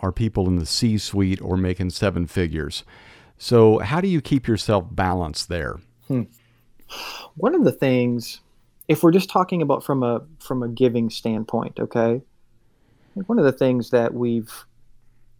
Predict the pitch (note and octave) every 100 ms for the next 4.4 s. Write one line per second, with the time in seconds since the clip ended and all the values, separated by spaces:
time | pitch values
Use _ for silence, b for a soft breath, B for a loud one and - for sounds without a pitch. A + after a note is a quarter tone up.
0 | _ _ _ _ _ _ - C#3 C#3 C3+
1 | B2 - E3+ D3+ C3+ C3 B2+ A#2+ G#2+ -
2 | C#3 A2 - - - D#3+ - D#3+ E3 C3
3 | A#2+ A#2 A2+ A#2+ A2+ A2 A2+ A2 A2+ A#2
4 | A2+ A#2 A#2+ A2+